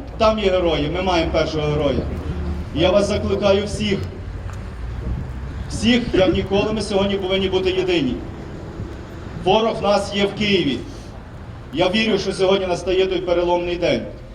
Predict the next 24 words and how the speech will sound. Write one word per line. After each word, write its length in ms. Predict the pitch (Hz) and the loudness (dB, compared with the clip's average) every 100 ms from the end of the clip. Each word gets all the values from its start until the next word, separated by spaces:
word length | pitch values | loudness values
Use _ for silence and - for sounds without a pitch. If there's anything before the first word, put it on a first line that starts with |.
| - - - | -16 -14 -10
Тому 180 | 165 175 | -6 -4
що 120 | 165 | -4
з 60 | 165 | -2
тої 180 | 202 190 | 0 0
інформації, 540 | 175 170 175 165 156 | 2 0 2 2 0
яка 120 | 165 | -2
сьогодні 240 | 156 165 156 | 0 0 0
поступає 520 | 156 151 156 151 151 | -2 -4 -2 0 0
в 80 | 147 | -2
Києві, 440 | 180 196 196 196 - | -2 0 -2 -4 -10
з 120 | - - | -10 -4
Києва, 440 | 202 202 196 190 - - - - - - | 0 2 2 0 -2 -12 -16 -18 -18 -8
має 400 | 147 190 185 170 | 2 4 4 2
зібратися 520 | 156 175 180 175 160 | 0 2 2 2 0
Верховна 480 | 170 165 185 170 165 | 0 0 2 2 2
Рада, 400 | 165 185 190 202 - - - - | 4 4 4 0 -2 -12 -10 -2
і 100 | 170 | 2
тому 280 | 208 208 | 2 2
звір 400 | - - 208 208 | 0 2 4 6
ви 100 | 190 | 6
бандиту 560 | 185 180 165 190 202 196 | 6 4 4 2 4 2
мають 340 | 175 170 - | 4 2 2
висловити 480 | 170 180 175 175 175 | 0 0 2 2 2
недовіру. 540 | 175 175 175 180 139 | 0 0 0 0 0